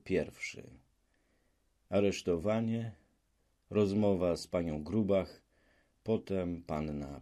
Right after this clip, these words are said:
Bürnster. Ktoś musiał zrobić doniesienie na Józefa K., bo mimo, że nic złego nie popełnił, został pewnego ranka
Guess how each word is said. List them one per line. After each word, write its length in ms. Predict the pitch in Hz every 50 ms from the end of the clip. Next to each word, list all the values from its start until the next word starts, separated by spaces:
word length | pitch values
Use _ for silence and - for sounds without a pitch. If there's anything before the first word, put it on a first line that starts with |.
| - _
Bürnster. 680 | 80 85 80 78 78 71 - - - - - 69 - - _ _ _ _ _ _ _ _ _ _ _ _ _ _ _ _ _ _ _ _ _ _ _ _ _ _ _ _ _ _ _ _ _ _ _ _ _ _ _ _ _ _ _ _ _ _ _
Ktoś 480 | - _ - - 113 - 101 - -
musiał 600 | 113 120 127 131 131 131 - 131 120 120 110 110
zrobić 680 | 98 87 85 104 107 120 135 135 127 143 135 113 104 110
doniesienie 800 | 101 120 123 120 113 113 113 104 - - - 139 147 151 147 143
na 180 | 135 131 127 120
Józefa 680 | 120 117 113 110 104 101 123 127 120 123 - 117 113 110 - -
K., 380 | - - 101 80 69 67 - - _ _ _ _ _ _ _ _ _ _ _ _ _ _ _ _ _ _ -
bo 160 | 92 92 87
mimo, 400 | 92 95 95 92 95 95 98 95
że 280 | 90 90 92 92 87
nic 280 | 90 95 92 92 85 80
złego 480 | 82 82 95 98 101 101 90 87 92 90
nie 180 | 90 87 85
popełnił, 640 | - - 85 - - 110 120 123 127 131 127 123 120
został 440 | 110 98 107 107 - - - 104 101
pewnego 500 | 92 - 101 90 101 101 98 87 92 92
ranka 520 | 92 92 92 92 90 - - 90 87 85